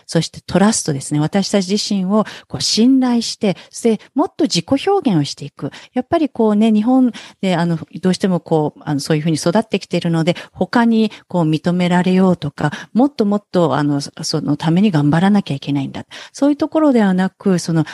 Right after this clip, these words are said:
愛だったり喜びにフォーカスして、そこに、あの、こう、恐れとかではなく、その自分に対して、こう、あの、こう、ね、こう、締めてしまうんじゃなくて、もっと喜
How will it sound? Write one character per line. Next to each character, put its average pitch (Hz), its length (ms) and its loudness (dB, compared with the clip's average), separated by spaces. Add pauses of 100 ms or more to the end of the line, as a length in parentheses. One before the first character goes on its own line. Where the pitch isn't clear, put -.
(120)
愛 214 220 2
だ 262 100 2
っ - 100 -4
た 175 120 -2
り 143 100 -2
喜 156 380 0
び 185 120 2
に 185 100 2
フ 208 180 0
ォ - 20 -2
ー - 20 -2
カ - 160 -2
ス - 160 -10
し - 100 -8
て、 131 220 -8 (280)
そ - 140 -2
こ - 160 2
に、 233 200 4 (260)
あ 160 120 -2
の、 147 240 2
こ 143 180 -2
う、 - 40 -2
恐 175 180 2
れ 175 120 2
と 175 140 -2
か 170 120 0
で 156 80 2
は 156 140 2
な 175 160 2
く、 170 320 0
そ - 140 -6
の 143 100 2
自 143 180 -2
分 143 200 0
に 143 120 2
対 151 180 0
し - 100 -4
て、 135 160 -2
こ - 280 -6
う、 - 40 -16 (240)
あ 135 160 -10
の、 123 300 -6
こ 123 320 -6 (200)
う、 - 40 -2
ね、 160 120 4
こ - 180 -8
う、 143 140 -12
締 - 200 -2
め 185 100 2
て 151 80 -4
し - 140 -4
ま 165 120 2
う - 20 2
ん 160 40 0
じ 151 80 -2
ゃ - 20 -2
な 175 120 -2
く - 40 -6
て、 - 120 -4
も 190 100 2
っ 214 40 0
と 185 160 0 (280)
喜 185 120 2